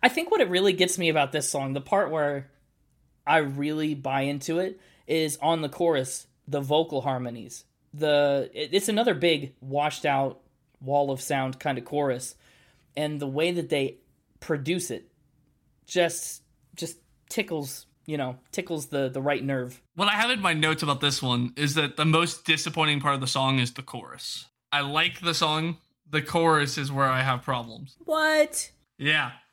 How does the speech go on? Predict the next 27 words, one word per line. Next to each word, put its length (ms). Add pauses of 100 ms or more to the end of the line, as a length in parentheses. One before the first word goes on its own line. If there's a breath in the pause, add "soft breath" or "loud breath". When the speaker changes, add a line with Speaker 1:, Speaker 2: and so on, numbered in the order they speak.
(180)
Speaker 2:
Uh, 180
the 140
first 260
chorus 240
is 100
fine. 520
It 260
fits 260
thematically, 600
and 100
it's 140
not 180
too 180
long, 760
but 340 (300)
this 160
is, 160
like, 200
the 160
one 200
example 440
on 100
the 80
album 400
where 160
Halsey 340
just 440